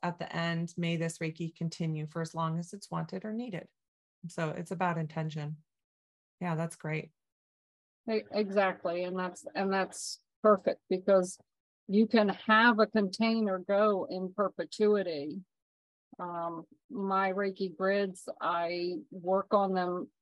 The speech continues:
Speaker 2: whoever's on it or whatever it is, I work on it three times a day for thirty minutes each, uh, just to elevate it based on what I was taught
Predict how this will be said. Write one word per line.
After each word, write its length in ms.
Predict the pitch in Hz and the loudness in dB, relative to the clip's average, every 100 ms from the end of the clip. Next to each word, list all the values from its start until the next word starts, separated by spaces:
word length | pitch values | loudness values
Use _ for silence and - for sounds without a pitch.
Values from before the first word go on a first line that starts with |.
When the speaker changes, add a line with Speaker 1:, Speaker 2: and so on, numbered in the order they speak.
| - | 0
Speaker 2:
whoever's 500 | 202 220 220 214 180 | 6 6 8 4 4
on 240 | 190 190 208 | 2 4 2
it 140 | 208 | 2
or 180 | 180 175 | 0 0
whatever 540 | 175 180 185 190 185 | 0 0 2 2 0
it 60 | 180 | 0
is, 280 | 190 190 180 | 0 -2 -2
I 100 | 165 | -4
work 240 | 175 180 | -4 -2
on 180 | 185 180 | 2 2
it 120 | 170 - | 0 -8
three 160 | - 175 | -8 -6
times 380 | 196 180 175 180 | -2 -2 -2 -4
a 60 | |
day 300 | 156 175 175 160 | -2 -2 -2 -4
for 120 | 165 - | -8 -2
thirty 280 | 180 180 175 | 0 0 0
minutes 400 | 170 160 - 185 | 0 -2 -4 -4
each, 520 | 180 170 - - - _ _ _ _ _ - | -2 -2 -4 -10 -14 _ _ _ _ _ -2
uh, 300 | 170 - - | 0 2 0
just 300 | - 196 - | 0 -2 2
to 320 | 226 185 175 170 _ _ _ _ | 6 8 6 0 _ _ _ _
elevate 480 | 220 226 208 190 185 | 6 6 6 4 4
it 120 | 180 - | 2 2
based 340 | 208 196 196 220 | 4 4 4 4
on 220 | 190 190 | 4 4
what 200 | 190 185 _ _ _ _ _ | 2 2 _ _ _ _ _
I 220 | - 202 196 | 2 2 2
was 280 | 196 185 | 0 -2
taught 400 | - 220 208 196 | -2 4 6 4